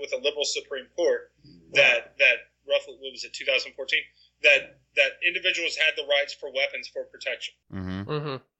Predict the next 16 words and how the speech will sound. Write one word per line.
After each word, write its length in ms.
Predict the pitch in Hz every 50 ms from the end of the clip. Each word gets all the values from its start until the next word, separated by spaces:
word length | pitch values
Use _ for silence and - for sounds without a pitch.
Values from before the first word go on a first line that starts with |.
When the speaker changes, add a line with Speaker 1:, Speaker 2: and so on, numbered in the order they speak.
| _ _ -
Speaker 3:
Yes. 240 | 123 123 113 104 - -
Speaker 1:
So 80 | 170 160 151
the 80 | 156 147
Supreme 400 | - 175 165 - 190 214 226 208
Court 240 | - 214 208 196 -
has 160 | 170 147 -
upheld 960 | 165 - 156 156 151 151 - - - - - 208 190 143 127 123 - - _
the 160 | - 147 143
entire 320 | 139 139 - - 160 147 135 127
time. 260 | - 156 143 123 104 _ _ _ - -
Speaker 2:
Yeah. 80 | - 160 - _ -
Speaker 1:
The 60 | 151 - -
question 320 | 202 220 226 - - 208 180 -
comes 240 | 185 165 147 135 -
down 320 | 156 170 180 196 190 170 - -
to, 320 | 135 127 123 123 123 117